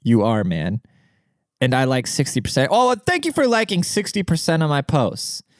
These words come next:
I really appreciate it. I don't, I don't know what I would do if you weren't liking sixty percent of my posts. This guy, he's sta-, he's fucking yoked. He's huge. And he's just standing there, like, shirtless, taking a selfie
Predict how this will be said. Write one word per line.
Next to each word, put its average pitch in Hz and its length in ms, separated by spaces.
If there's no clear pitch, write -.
I 160 80
really 233 220
appreciate 196 400
it. 117 100
I 175 100
don't, 247 180
I 208 80
don't 277 140
know 214 160
what 135 320
I 240 120
would 214 220
do 196 320
if 147 180
you 185 160
weren't 180 220
liking 139 460
sixty 147 400
percent 131 400
of 110 60
my 101 140
posts. - 600
This 123 160
guy, 156 240
he's 160 160
sta-, 151 240
he's 143 220
fucking 139 440
yoked. 98 600
He's 113 460
huge. 104 520
And 127 100
he's 120 100
just 120 140
standing 127 320
there, 120 180
like, 107 180
shirtless, 107 600
taking 107 320
a - 20
selfie 95 640